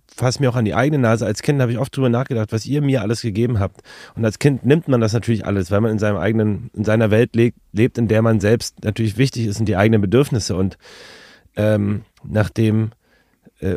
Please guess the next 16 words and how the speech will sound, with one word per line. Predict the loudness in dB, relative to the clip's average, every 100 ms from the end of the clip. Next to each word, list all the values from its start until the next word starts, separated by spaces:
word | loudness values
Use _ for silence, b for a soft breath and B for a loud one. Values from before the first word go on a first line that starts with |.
| 2
Omi | 4 4 2
verstorben | 0 0 2 2 2
ist, | 0 -2 0
sind | 0 2
wir | 0
zusammen | 2 2 2
in | 2
Urlaub | 2 2
gefahren. | -4 -2 0 0 -2 -8 -4
Da | -2
war | 0
ich | -2 -2
dreiundzwanzig, | -2 -2 -2 -2 -2 -4 -8 -10 B B B B B -2
ähm, | 2 2 0
oder | -2
vierundzwanzig. | 0 -2 0 -2 -2 -2 -6